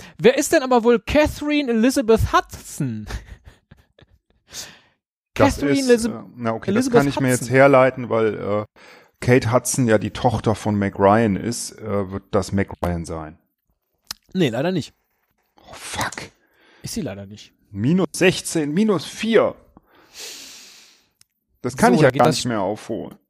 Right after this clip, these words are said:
Speaker 1: Doch, noch kannst du's aufholen.
Speaker 2: Ja.
Speaker 1: Noch kannst du's aufholen, denn du hast eins, zwei, drei, vier und einen geschoben. <laughs>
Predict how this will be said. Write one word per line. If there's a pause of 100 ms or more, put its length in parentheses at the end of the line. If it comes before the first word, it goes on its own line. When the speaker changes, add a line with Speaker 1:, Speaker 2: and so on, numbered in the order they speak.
Speaker 1:
Doch,
noch
kannst
du's
aufholen.
Speaker 2:
Ja.
Speaker 1:
Noch
kannst
du's
aufholen,
denn
du
hast
eins,
zwei,
drei,
vier
und
einen
geschoben.
<laughs>